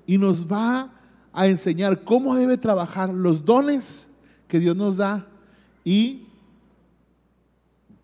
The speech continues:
obviamente esos dones limitados, controlados o, o delimitados por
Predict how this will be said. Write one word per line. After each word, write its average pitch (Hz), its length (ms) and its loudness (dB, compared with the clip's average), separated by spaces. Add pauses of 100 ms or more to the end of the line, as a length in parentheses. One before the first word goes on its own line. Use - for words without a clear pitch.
obviamente 185 540 0
esos 185 260 -2
dones 208 460 -4 (340)
limitados, 190 1000 -4 (100)
controlados 165 960 -4 (600)
o, 139 220 -6
o 165 80 -10
delimitados 147 880 -4
por 208 380 -2